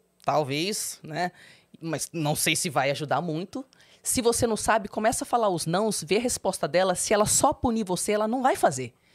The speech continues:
Aí, a sua, aí, honestamente, acima de tudo, fora da sua mãe, primeiramente, faça terapia você.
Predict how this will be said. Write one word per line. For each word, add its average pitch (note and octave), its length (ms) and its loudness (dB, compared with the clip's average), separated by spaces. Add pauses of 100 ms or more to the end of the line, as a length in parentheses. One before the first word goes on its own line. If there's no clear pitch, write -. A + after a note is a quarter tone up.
(300)
Aí, G#3+ 180 2
a B3 60 4
sua, A#3 260 2 (200)
aí, F3 200 2
honestamente, F3+ 640 0
acima E3+ 300 -2
de C#3 80 -6
tudo, E3 320 -4
fora E3+ 320 2
da D3+ 60 -8
sua - 180 -2
mãe, C3+ 360 -2 (220)
primeiramente, D#3+ 720 0 (120)
faça F3 220 -6
terapia D#3+ 320 -6
você. C#3+ 300 -8